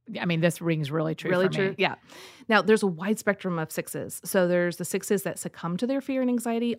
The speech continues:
Speaker 2: all the way to the other side where they push headlong into it.
Speaker 1: Mm-hmm.
Speaker 2: And they can look very strong and determined and bold. Now, here's the thing. All sixes are courageous.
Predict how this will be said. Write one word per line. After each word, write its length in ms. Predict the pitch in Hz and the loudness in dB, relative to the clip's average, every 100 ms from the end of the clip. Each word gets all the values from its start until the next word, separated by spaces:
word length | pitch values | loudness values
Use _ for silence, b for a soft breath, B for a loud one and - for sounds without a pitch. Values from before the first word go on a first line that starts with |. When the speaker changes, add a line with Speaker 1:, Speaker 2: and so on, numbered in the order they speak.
| - | -2
Speaker 2:
all 380 | 185 208 233 240 | 4 6 6 6
the 80 | |
way 100 | 240 | 4
to 120 | 208 185 | 2 0
the 100 | 175 | -2
other 160 | 175 | -2
side 420 | 170 175 147 151 | -4 -4 -4 -4
where 460 | 156 165 165 160 160 - | -2 -2 0 -2 -4 -4
they 100 | 170 | -6
push 400 | 156 - 156 - - | -4 -8 -8 -8 -16
headlong 520 | - 185 175 160 156 | -6 -4 0 -2 -2
into 300 | 143 147 165 | -6 -6 -4
it. 120 | 156 | -4
Speaker 1:
Mm-hmm. 340 | 156 156 151 139 | -4 -8 -10 -4
Speaker 2:
And 80 | 190 | -2
they 60 | 202 | 0
can 140 | 202 | 0
look 160 | 185 - | -2 -2
very 260 | 170 170 | -2 -2
strong 460 | 165 - 160 165 160 | -4 -4 -4 -4 -4
and 80 | 160 | -6
determined 500 | 156 - 175 165 139 | -8 -4 -2 -2 -4
and 180 | 156 | -8
bold. 380 | - - 101 165 B B B B | -6 -6 -6 -8 B B B B
Now, 60 | 226 | 0
here's 180 | 269 294 | 2 2
the 60 | |
thing. 220 | 240 170 - - | -2 -6 -8 -4
All 200 | 220 262 | -2 -2
sixes 380 | 240 - 190 | -4 0 0
are 80 | 165 | 0
courageous. 560 | 165 165 139 - - | -4 -6 -6 -6 -8